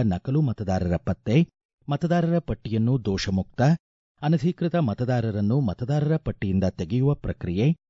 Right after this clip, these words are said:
ವಿಶೇಷ ಸಮಗ್ರ ಪರಿಷ್ಕರಣೆ ಅಡಿ ನಿರ್ವಹಿಸಲಾಗುತ್ತಿದೆ. ಬೂತ್ ಮಟ್ಟದ ಅಧಿಕಾರಿಗಳು ಕಾರ್ಯನಿರ್ವಹಿಸುತ್ತಿದ್ದಾರೆ ಎಂದರು. ಮೈಸೂರಿನ ಸ್ವಾಮಿ ವಿವೇಕಾನಂದ ಯೂತ್ ಮೂವ್ಮೆಂಟ್ ಸಂಸ್ಥೆ, ಬೆಂಗಳೂರಿನ ಸಾಹಸ್ ಜೀರೋ ವೇಸ್ಟ್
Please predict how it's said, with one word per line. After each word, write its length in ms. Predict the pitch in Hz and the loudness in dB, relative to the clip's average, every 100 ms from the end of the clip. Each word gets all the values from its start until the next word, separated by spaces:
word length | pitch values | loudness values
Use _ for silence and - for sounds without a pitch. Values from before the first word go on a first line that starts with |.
| _ _ _ - | _ _ _ -4
ವಿಶೇಷ 440 | 147 - 175 - | -4 0 -2 0
ಸಮಗ್ರ 520 | 175 - 107 107 110 | -2 0 -2 -2 0
ಪರಿಷ್ಕರಣೆ 640 | 131 - 95 - 147 131 117 | -2 0 -2 -2 -2 0 0
ಅಡಿ 260 | 101 98 127 | 0 0 0
ನಿರ್ವಹಿಸಲಾಗುತ್ತಿದೆ. 1200 | 95 87 110 131 - 117 90 80 90 92 135 175 _ _ _ _ 135 | 0 0 0 0 0 -2 -2 -6 -6 0 0 -2 _ _ _ _ -2
ಬೂತ್ 280 | 135 190 156 | 0 2 0
ಮಟ್ಟದ 280 | 135 117 | -2 -2
ಅಧಿಕಾರಿಗಳು 800 | 98 95 - 127 117 92 90 98 - _ _ | 0 0 -2 -2 0 0 2 0 -2 _ _
ಕಾರ್ಯನಿರ್ವಹಿಸುತ್ತಿದ್ದಾರೆ 1300 | - 127 170 151 95 101 - 95 90 82 87 80 73 - | -4 0 0 0 -2 -4 -4 -4 -4 0 0 0 -2 -2
ಎಂದರು. 540 | 139 101 87 80 65 60 _ _ _ _ _ _ _ _ _ _ _ _ 143 | 2 2 2 0 -2 -10 _ _ _ _ _ _ _ _ _ _ _ _ -2
ಮೈಸೂರಿನ 520 | 151 185 - - 95 92 - | 0 0 -2 -4 0 0 -2
ಸ್ವಾಮಿ 380 | - 135 139 139 | -6 -2 0 0
ವಿವೇಕಾನಂದ 680 | 110 120 147 151 139 135 135 156 - | 0 0 0 0 0 0 0 -2 -2
ಯೂತ್ 480 | 107 113 123 - - | -2 -2 -2 -6 -4
ಮೂವ್ಮೆಂಟ್ 480 | 107 107 107 117 - - | 0 2 2 0 -4 -8
ಸಂಸ್ಥೆ, 560 | - 95 82 - 101 - - 104 | -2 -2 0 -2 -2 -4 -8 -6
ಬೆಂಗಳೂರಿನ 520 | 127 127 127 123 127 190 - _ - | -2 0 0 0 2 2 0 _ -2
ಸಾಹಸ್ 600 | 151 120 156 - - - | 0 0 -2 -4 -8 -2
ಜೀರೋ 200 | 113 123 | 0 2
ವೇಸ್ಟ್ 380 | 113 127 - | 2 -2 -4